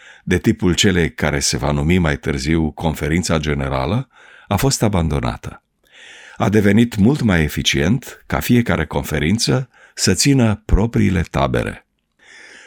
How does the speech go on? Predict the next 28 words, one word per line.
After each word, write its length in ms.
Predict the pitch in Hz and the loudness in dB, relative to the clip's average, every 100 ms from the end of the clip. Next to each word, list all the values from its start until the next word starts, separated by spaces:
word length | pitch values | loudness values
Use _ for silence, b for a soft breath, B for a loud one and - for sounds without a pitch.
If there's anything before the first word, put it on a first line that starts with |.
| B B B | B B B
Tabăra 420 | 135 127 107 82 | 0 2 4 4
adventistă 680 | 80 73 73 73 139 - 69 | 2 2 0 2 0 2 0
de 140 | 60 | -2
pe 160 | 62 65 | -4 -6
terenul 520 | 65 69 78 87 71 | -4 -2 0 0 -2
lui 160 | 65 62 | -4 -4
Edward 600 | 60 64 85 85 73 - | -4 -4 0 0 -2 -4
Harriman 580 | 82 82 78 73 67 67 | 0 0 0 -2 -4 -2
Root, 560 | 82 80 - - - - | 0 -2 -8 -16 -18 -6
la 200 | 65 60 | -4 -2
Wright, 520 | 64 69 95 - - B B B | -2 -2 -4 -8 -20 B B B
în 160 | 76 67 | -2 -2
nord-vestul 880 | 71 69 95 87 78 92 - - 67 | -4 0 0 -2 -2 -2 -2 -2 -2
orașului 560 | 64 78 - 71 71 | -2 -4 -4 -2 -2
Grand 380 | 67 78 87 76 | -2 -2 -2 -2
Rapids, 520 | 76 73 117 123 - B B B B B | -2 -2 -2 -2 -4 B B B B B
a 80 | - | -2
fost 600 | 107 127 - - - - - | 2 2 2 -2 -6 -18 -2
prima 360 | 147 170 135 | 2 4 4
de 120 | 101 | 2
felul 360 | 92 107 107 95 | 0 0 0 0
acesta. 640 | 78 - 58 - - - _ _ _ B B B B B | -2 -4 -4 -6 -10 -16 _ _ _ B B B B B
Organizarea 680 | 135 120 110 104 110 156 135 | 2 4 4 4 4 2 4
a 40 | |
urmat, 460 | 82 76 73 113 - | 2 0 0 -2 0
în 120 | 80 | 0
linii 280 | 76 82 71 | 2 0 0
mari, 420 | 67 71 107 | 0 0 -2